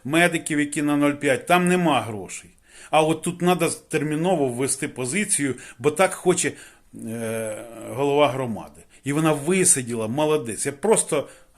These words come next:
просто респект. Вона дождалася і отримала, м, е, рух цього питання на сесію. Ось так працюють.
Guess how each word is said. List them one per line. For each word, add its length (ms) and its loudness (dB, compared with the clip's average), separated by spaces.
просто 320 0
респект. 480 -6
Вона 200 -8
дождалася 880 2
і 240 -2
отримала, 720 -2
м, 260 -14
е, 360 -14
рух 400 -6
цього 240 -4
питання 520 -4
на 160 -10
сесію. 500 -16
Ось 180 -8
так 240 -12
працюють. 460 -16